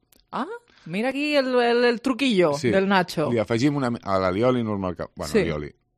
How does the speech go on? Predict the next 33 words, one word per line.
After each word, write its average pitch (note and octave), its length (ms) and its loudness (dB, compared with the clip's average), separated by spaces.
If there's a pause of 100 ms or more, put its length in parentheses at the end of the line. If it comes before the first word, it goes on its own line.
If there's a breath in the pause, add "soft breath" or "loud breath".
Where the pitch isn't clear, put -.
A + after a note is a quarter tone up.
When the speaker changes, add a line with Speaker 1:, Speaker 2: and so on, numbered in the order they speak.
Speaker 2:
una C#3 200 0
maionesa A#2+ 680 2
amb F2 240 -4
all. C#2+ 260 -4 (420 soft breath)
Speaker 1:
Clar, E3+ 180 4
perquè E3 260 -4
no, F#3 80 0 (160)
no F#3+ 220 0
és G3+ 140 2
la G3 140 2
llo-, F#3+ 280 2
aioli G3+ 360 4
amb, F#3 160 2
amb F3+ 100 -2
ou. F3+ 140 4
Speaker 2:
Exacte. G#3+ 840 4
Speaker 1:
<laughs> - 300 -20
Speaker 2:
Una, C#3 480 2
una C#3 200 -4
maionesa G#2+ 500 0
amb F2+ 180 0
all, A2+ 220 4 (420 soft breath)
llavors A2 220 -4
li A#2+ 40 0
afegim A2+ 320 -2
una A#2 140 -4
miqueta G2 400 -4
de, F2+ 120 -2 (760)
de, D#2+ 260 -12
de D#2 160 -12
mel, A#2 300 0 (100)
d'aquesta G#2 400 -6
manera G#2+ 380 -4